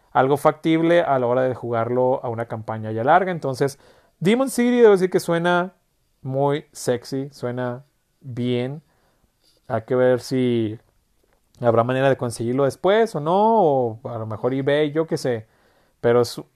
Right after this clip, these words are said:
suena muy bien como juego de horror, también hablamos de eso. Y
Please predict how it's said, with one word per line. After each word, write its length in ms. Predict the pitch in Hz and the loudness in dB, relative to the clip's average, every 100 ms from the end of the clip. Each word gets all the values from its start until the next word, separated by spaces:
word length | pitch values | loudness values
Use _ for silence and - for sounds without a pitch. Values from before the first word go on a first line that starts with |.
| _ _ _ | _ _ _
suena 260 | - 151 180 | -2 0 2
muy 200 | 175 165 | 0 0
bien 200 | 151 135 | 0 -4
como 240 | 131 127 | -4 -6
juego 220 | 113 117 113 | -2 0 0
de 60 | |
horror, 260 | 110 147 160 | 2 0 0
también 220 | 117 113 | -6 -4
hablamos 380 | 117 120 123 127 | -2 -2 -4 2
de 140 | 202 | 4
eso. 380 | 240 233 233 240 _ _ _ _ _ - | 4 2 -2 -4 _ _ _ _ _ -4
Y 560 | 196 214 226 220 220 | -2 0 2 0 0